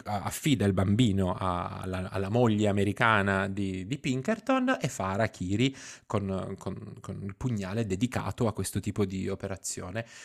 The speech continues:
eh, aiutata e, come dire, anche un po', eh, gestita in questa operazione dalla sua fida, mm, cameriera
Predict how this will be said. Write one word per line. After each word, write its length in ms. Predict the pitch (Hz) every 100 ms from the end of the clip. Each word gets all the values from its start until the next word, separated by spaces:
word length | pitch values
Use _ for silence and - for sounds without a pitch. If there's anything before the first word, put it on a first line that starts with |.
| -
eh, 340 | - 101 98 98
aiutata 720 | - 110 156 135 101 110 123 113
e, 400 | 107 101 95 95 104 98 95 95
come 160 | 98 104
dire, 440 | 107 107 - -
anche 360 | - 98 95 101
un 140 | 95
po', 580 | 95 98 101 101 101 104 - - - _
eh, 280 | - 104 101 - 104
gestita 800 | 104 104 - - 139 101 113 123
in 80 | 104
questa 300 | 95 92 95
operazione 560 | - 117 - - 101 95
dalla 220 | 92 92
sua 380 | - 95 95 101
fida, 580 | - 113 98 98 101 110
mm, 360 | 101 101 104 98
cameriera 560 | - 110 95 95 98